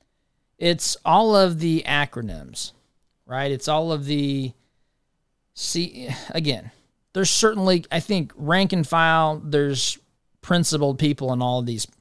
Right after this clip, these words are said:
places. But I think the people at the top have basically, in many cases, not a hundred percent the case, but in many cases know how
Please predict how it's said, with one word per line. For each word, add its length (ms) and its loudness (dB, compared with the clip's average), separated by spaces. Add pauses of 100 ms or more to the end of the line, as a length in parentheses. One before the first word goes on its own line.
places. 500 -8
But 160 -4
I 140 0
think 280 -2
the 80 -10
people 380 -2
at 120 -2
the 80 -8
top 420 2 (800)
have 160 -4
basically, 680 2 (200)
in 200 2
many 260 4
cases, 500 -2
not 240 2
a 60 2
hundred 260 2
percent 300 -6
the 60 -16
case, 400 -14 (1040)
but 120 4
in 160 4
many 240 4
cases 460 0
know 280 2
how 420 2